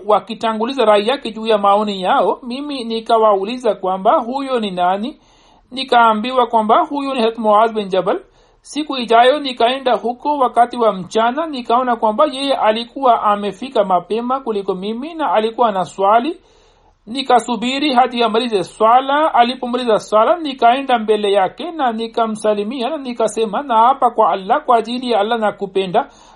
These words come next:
Hazrat Muaz akasema, "Wallahi." Nikasema, "Wallahi, naapa kwa Mungu." Hazrat Muaz akasema, "Unaapa kwa Mungu tena?" Nikasema, "Wallahi, naapa kwa Mungu." Kisha yeye akashika kona ya shuka yangu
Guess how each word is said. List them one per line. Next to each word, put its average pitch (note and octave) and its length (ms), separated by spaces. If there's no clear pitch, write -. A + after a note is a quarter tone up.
Hazrat A#3 220
Muaz A#3+ 420
akasema, A3+ 480
"Wallahi." A#3+ 720
Nikasema, A3+ 640
"Wallahi, G#3 580
naapa A#3 440
kwa G#3+ 180
Mungu." F3+ 300
Hazrat A3+ 240
Muaz A3 380
akasema, G#3+ 560
"Unaapa A3 500
kwa C4+ 200
Mungu C#4 380
tena?" D4 420
Nikasema, B3 800
"Wallahi, A#3+ 540
naapa C4+ 400
kwa A3+ 180
Mungu." G3+ 360
Kisha D4+ 260
yeye C4 200
akashika A3+ 680
kona A#3 540
ya G#3 280
shuka A3+ 340
yangu A3 460